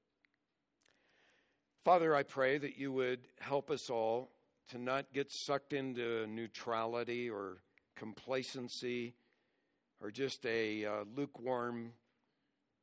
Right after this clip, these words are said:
kind of wishy-washy commitment to Jesus, but that we all would be fully sold out to follow you, no matter what the cost.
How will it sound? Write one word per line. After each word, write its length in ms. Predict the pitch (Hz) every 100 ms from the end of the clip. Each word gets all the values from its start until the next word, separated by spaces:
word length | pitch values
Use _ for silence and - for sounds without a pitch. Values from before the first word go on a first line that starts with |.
| _ _ _ _ _ _ _
kind 240 | - 117 113
of 300 | 98 - - _ _ _ _ _ _ _ _ _ _ _ _ _
wishy-washy 1000 | 117 127 131 123 120 117 - 113 107 113 - _ _ _ _ _ _ _ _ _
commitment 480 | - 113 113 123 110
to 100 | 113
Jesus, 640 | 101 117 113 104 98 -
but 180 | - 110
that 200 | 127 123
we 200 | 120 127 -
all 520 | 131 135 117 107 113 - 113
would 180 | 113
be 120 | 107 110
fully 420 | - 123 120 113
sold 360 | - 117 110
out 300 | 104 98 107
to 80 | -
follow 640 | - 107 107 107 110 110 _
you, 380 | 107 101 82 95 _ _ _ _ _ _ _ _ _ _ _ _ _ _ _ _ _ _ _ _ _ _ -
no 80 | 107
matter 340 | 110 113 113
what 220 | 110 107
the 60 | 123
cost. 640 | - 95 85 - - -